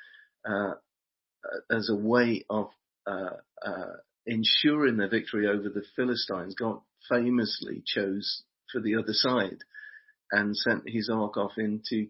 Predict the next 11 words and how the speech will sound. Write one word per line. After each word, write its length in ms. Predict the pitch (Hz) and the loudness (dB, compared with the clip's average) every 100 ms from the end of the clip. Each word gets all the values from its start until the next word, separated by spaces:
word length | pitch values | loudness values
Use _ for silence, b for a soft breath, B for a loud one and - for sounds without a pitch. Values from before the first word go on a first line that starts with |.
| - | -2
captivity. 800 | - - - 139 143 135 - - _ _ _ _ _ _ _ _ _ _ _ _ _ _ _ _ _ _ _ _ | -4 -4 -4 -4 -4 -10 -12 -14 _ _ _ _ _ _ _ _ _ _ _ _ _ _ _ _ _ _ _ _
You 60 | - | -6
see, 300 | - 147 143 - - | 0 0 0 -8 -10
you 100 | 120 | -6
can't 300 | 180 165 - | -2 0 0
simply 380 | 160 143 143 | 0 0 0
invoke 460 | 123 110 120 131 131 | 0 0 2 0 -2
the 80 | 120 | -2
name 260 | 107 104 101 | 0 0 -2
of 120 | 92 | -2
Jesus 580 | 110 110 107 - - | 0 0 -2 -6 -12